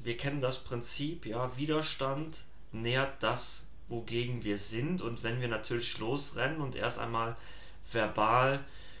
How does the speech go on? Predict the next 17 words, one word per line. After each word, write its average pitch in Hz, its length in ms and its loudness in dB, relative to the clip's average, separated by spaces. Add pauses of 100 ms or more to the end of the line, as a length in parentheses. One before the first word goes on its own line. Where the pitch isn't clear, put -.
(440)
in 117 180 2
den 110 180 0
Widerstand 143 560 2
gehen 143 220 0
und 123 140 -2
in 110 100 -2
den 113 120 -2
Streit 127 600 2
und 127 520 -4
demjenigen 120 920 -2
dann - 220 0
eins 110 260 -4
um 113 100 -2
die 110 400 -4
Nase 123 420 2
geben, 151 520 0 (500)
dann 127 440 2